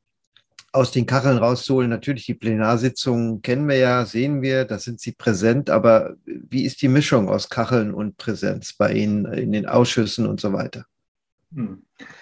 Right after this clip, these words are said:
Speaker 2: Ja, muss man zwischen Parlament und, und, ich sag mal, psychologisch und Öffentlichkeit ein bisschen unterscheiden. Also, äh, mir kommt das durchaus zugute, dass wir jetzt doch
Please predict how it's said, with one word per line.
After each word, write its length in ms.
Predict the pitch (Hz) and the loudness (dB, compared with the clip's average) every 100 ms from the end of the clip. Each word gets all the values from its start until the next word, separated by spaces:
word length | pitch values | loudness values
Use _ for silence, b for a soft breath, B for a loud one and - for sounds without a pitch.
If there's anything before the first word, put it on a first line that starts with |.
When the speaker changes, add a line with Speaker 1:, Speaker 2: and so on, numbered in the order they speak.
| B B B _ - | B B B _ 2
Speaker 2:
Ja, 160 | 135 151 | 6 6
muss 180 | 160 | 4
man 260 | 160 143 113 | 4 2 0
zwischen 240 | 160 151 | 0 0
Parlament 640 | 139 143 120 117 135 165 110 | 2 2 4 4 2 0 -2
und, 240 | 117 131 | -2 0
und, 400 | - 117 - - | 0 0 -2 -8
ich 100 | 110 | -4
sag 140 | 117 117 | -2 0
mal, 500 | 117 110 107 - - - _ _ _ | 2 0 -2 -8 -14 -18 _ _ _
psychologisch 580 | - 131 131 113 139 135 | -4 0 4 6 8 6
und 120 | 107 | 6
Öffentlichkeit 440 | 170 - 120 131 | 4 4 2 2
ein 60 | 110 | 2
bisschen 240 | 131 135 | 0 0
unterscheiden. 640 | 110 113 - 117 117 95 87 | 0 -2 0 4 4 4 0
Also, 440 | 87 101 104 95 B B B B _ - | -4 0 0 -2 B B B B _ -8
äh, 60 | |
mir 280 | 113 120 143 | -4 0 2
kommt 240 | 139 135 | 4 4
das 140 | 123 110 | 4 4
durchaus 440 | 135 139 104 - | 4 6 4 2
zugute, 460 | - 104 113 139 165 | -6 -4 -4 0 2
dass 240 | 131 131 | 2 2
wir 100 | 139 | 2
jetzt 440 | 131 123 - - 107 | 2 0 -2 -4 0
doch 240 | - - | 0 -2